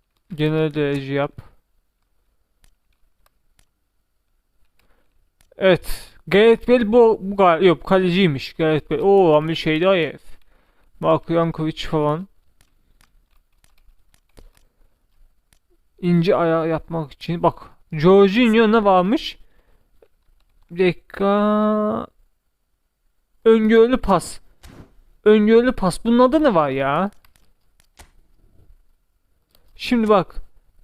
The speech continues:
Ee... Dört topta bir, böyle üyelik atacağım diye baya fazla adamlar.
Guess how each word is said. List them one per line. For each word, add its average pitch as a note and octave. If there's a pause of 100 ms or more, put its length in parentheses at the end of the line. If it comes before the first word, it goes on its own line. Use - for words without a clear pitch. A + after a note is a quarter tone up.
(500)
Ee... E3+ (1500)
Dört A3
topta G3+
bir, - (640)
böyle G#3+ (300)
üyelik G#3+
atacağım G3
diye G3+
baya G3
fazla F3+
adamlar. E3